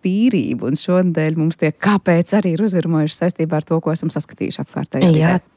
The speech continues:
Speaker 2: tieši tā, man liekas, tajās dienās, kad saule iespīd pa logiem, tad var redzēt, cik daudz to putekļu vērpešu apkārt. Bet, starp citu, par tīrību runājot, man bija liels pārsteigums, atklājot, ka fas, jeb šīs te mū-, mūžīgās ķimikālijas, par kurām tu vairāk runāsi stundas otrajā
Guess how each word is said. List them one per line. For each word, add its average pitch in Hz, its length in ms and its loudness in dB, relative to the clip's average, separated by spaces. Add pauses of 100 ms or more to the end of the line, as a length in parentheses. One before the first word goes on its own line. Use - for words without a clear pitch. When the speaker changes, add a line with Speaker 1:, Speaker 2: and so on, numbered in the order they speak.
(100)
Speaker 2:
tieši 180 240 0
tā, 170 160 4
man 156 140 0
liekas, - 180 -8
tajās 165 280 -2
dienās, 170 280 -2
kad - 160 -12
saule 170 400 -2
iespīd 170 320 -6
pa 147 80 -2
logiem, 151 380 -2
tad 147 140 -8
var 143 100 -4
redzēt, 151 320 -4
cik 147 100 -10
daudz 160 280 -2
to 143 80 -6
putekļu - 440 -4
vērpešu 156 500 0
apkārt. 160 360 -4 (260)
Bet, 180 80 2
starp - 220 -2
citu, 220 180 0
par - 140 0
tīrību 202 460 2
runājot, 175 520 0 (140)
man 185 160 2
bija 170 160 0
liels 202 180 -2
pārsteigums, 180 640 -2
atklājot, 165 560 -2
ka 147 260 -2 (140)
fas, - 320 -2
jeb - 160 -2
šīs - 300 -8
te 156 80 -2
mū-, 180 180 2
mūžīgās 165 560 0
ķimikālijas, 147 600 -2
par - 120 -6
kurām 156 240 0
tu 147 80 -10
vairāk 156 320 0
runāsi 160 400 0 (560)
stundas 196 480 2
otrajā 220 400 2